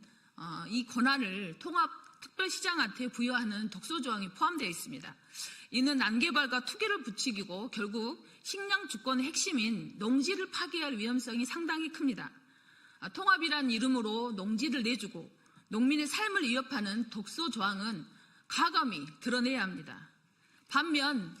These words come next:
지역 소멸을 막고 농어촌을 살리기 위한 농어촌 기본소득은 전면적으로 시행되어야 합니다.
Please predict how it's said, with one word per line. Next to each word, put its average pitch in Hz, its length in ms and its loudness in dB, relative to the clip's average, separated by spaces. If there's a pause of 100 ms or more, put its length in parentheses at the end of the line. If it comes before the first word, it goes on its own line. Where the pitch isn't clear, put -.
지역 370 300 2
소멸을 415 380 2
막고 202 720 -2 (260)
농어촌을 339 500 2
살리기 330 380 2
위한 202 500 0
농어촌 294 500 2
기본소득은 247 960 0 (320)
전면적으로 349 840 2
시행되어야 285 600 0
합니다. 170 400 -10